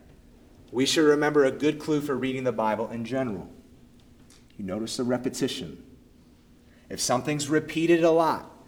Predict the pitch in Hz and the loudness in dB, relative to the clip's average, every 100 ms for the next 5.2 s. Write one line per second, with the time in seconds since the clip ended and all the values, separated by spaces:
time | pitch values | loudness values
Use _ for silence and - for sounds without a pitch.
0 | - - 113 131 156 143 139 127 139 147 | -20 -20 -4 2 2 2 -2 -2 -6 -4
1 | - 170 156 127 - 123 117 - 117 127 | -4 -2 -2 -4 -6 -8 -8 -2 0 2
2 | 135 110 104 104 110 - - 120 117 117 | 2 2 0 -4 -6 -6 -6 -4 0 0
3 | 101 - 71 - - - - - - - | 0 -4 -12 -14 -20 -20 -20 -20 -20 -2
4 | 127 180 202 226 185 175 156 123 123 113 | 0 0 0 -2 0 4 4 4 2 2
5 | 85 | -2